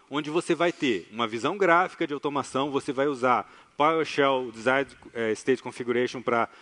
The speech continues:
gerenciar o teu ambiente. A gente acabou de anunciar o suporte ao PowerShell, PowerShell nativo. Então, aqui você vai conseguir rodar scripts PowerShells, PowerShell nativos,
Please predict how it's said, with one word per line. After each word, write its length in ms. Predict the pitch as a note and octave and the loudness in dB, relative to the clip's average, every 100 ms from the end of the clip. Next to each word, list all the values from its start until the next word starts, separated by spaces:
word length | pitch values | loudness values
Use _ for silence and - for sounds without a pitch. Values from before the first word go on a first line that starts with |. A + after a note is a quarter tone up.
| - | -20
gerenciar 680 | - C3 B2+ A#2+ - A#2+ A#2+ | 0 2 2 -4 -2 0 0
o 40 | A#2 | -2
teu 180 | A#2 | -6
ambiente. 440 | G#2+ G#2 A#2 D3 - - - | -6 -2 -2 -4 -8 -12 -2
A 80 | |
gente 160 | C#3+ D#3+ | 0 0
acabou 380 | F3+ E3+ D3 A3+ | 2 2 2 2
de 80 | A3+ | 2
anunciar 480 | A3 G3+ - D#3+ | -2 -4 2 4
o 40 | D#3 | 2
suporte 600 | - - D3+ C#3 - C#3 | -2 -4 0 0 0 -6
ao 160 | B2 C3+ | -2 -2
PowerShell, 600 | D3 D3 C#3+ D3 C3 C3+ _ - | 0 -2 0 2 0 0 _ -6
PowerShell 440 | B2+ C3 - C3 | -2 -2 -2 -2
nativo. 640 | B2 E3 - D3+ F3 G3+ G3 _ - - - | 0 -2 -2 -4 -4 -4 -12 _ -20 -20 -4
Então, 180 | D#3+ | 0
aqui 160 | F3 F#3+ | 2 0
você 180 | E3+ F3 | -4 0
vai 120 | E3 | 0
conseguir 420 | D#3+ D#3 - D3 | 0 -8 -6 -4
rodar 240 | C#3 C3+ C3+ | -2 2 0
scripts 340 | - C#3+ - | 0 -12 -10
PowerShells, 640 | - C3 - C3 A2+ - _ _ _ _ _ | -4 -4 -2 -4 -4 -8 _ _ _ _ _
PowerShell 800 | B2 B2 C3 A#2+ B2 - A#2+ G#2+ - - | -2 2 2 2 0 -2 -2 -2 -6 -10
nativos, 720 | A2+ A#2+ - B2+ F3 F3+ - | -6 -6 -6 -4 -4 -4 -10